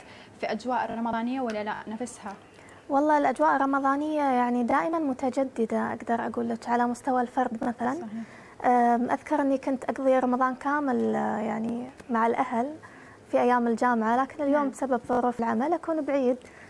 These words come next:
Speaker 2: فأقضي بس في الإجازة الأسبوعية.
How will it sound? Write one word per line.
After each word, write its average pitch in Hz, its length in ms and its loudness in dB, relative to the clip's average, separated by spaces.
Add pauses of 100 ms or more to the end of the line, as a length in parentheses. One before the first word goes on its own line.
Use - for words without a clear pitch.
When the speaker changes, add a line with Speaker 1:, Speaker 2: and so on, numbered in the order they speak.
(140)
Speaker 2:
فأقضي 285 400 0
بس 285 280 0
في 240 340 2 (180)
الإجازة 247 440 0
الأسبوعية. 233 680 -2